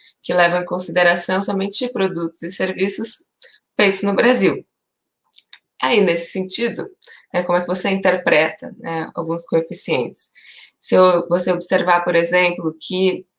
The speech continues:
houve uma diminuição aqui do,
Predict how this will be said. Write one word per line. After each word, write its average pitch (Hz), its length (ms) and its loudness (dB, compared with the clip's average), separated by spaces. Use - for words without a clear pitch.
houve 180 240 0
uma 185 220 4
diminuição 202 960 0
aqui 185 280 -4
do, 165 380 -2